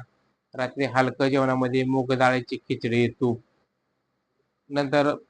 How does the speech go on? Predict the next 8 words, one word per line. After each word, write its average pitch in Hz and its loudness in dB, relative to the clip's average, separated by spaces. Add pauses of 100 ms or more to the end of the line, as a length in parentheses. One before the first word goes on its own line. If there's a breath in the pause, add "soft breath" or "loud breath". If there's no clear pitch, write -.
(600)
पथ्य 160 0
पाळायचे 147 6
काय, 135 4
तर 135 0
फास्ट 139 2 (140)
फूड, 131 2
साखर, 127 2
मैदा, 120 2